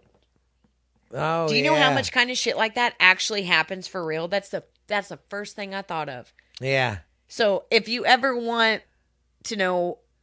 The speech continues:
Speaker 2: one of the main reasons why you shouldn't cheat, <laughs> watch Fatal Attraction. <laughs>
Speaker 1: Yeah.
Speaker 2: Because people are fucking crazy. The rabbit is what made me the most upset.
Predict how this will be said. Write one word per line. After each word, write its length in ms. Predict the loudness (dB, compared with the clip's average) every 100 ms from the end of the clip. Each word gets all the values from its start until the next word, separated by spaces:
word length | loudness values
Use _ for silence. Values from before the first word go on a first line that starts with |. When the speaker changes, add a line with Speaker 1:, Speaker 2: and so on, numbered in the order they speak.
| _
Speaker 2:
one 380 | -20 -6 -2 0
of 180 | -2 -6
the 100 | -4
main 260 | -2 -2
reasons 360 | -4 -6 -8 -8
why 120 | -6
you 140 | -6 -6
shouldn't 340 | -8 -8 -8
cheat, 500 | -6 -6 -6 -6 -6 -8 -18
<laughs> 160 | -12 -4
watch 500 | -4 2 6 6 4
Fatal 300 | 0 2 0
Attraction. 840 | -2 0 0 0 -2 -2 -4 -12 -12
<laughs> 120 | -10 0
Speaker 1:
Yeah. 360 | 6 10 10
Speaker 2:
Because 160 | 8 6
people 360 | 2 2 2
are 140 | 0 0
fucking 380 | -2 -6 -6 -6
crazy. 400 | -4 -4 -6 -12 -16 -4
The 80 | 2
rabbit 420 | 6 8 8 4
is 140 | 0 2
what 200 | 2 6
made 180 | 6 6
me 140 | 4
the 120 | 2
most 340 | 4 4 4 2
upset. 600 | 0 0 0 0 -4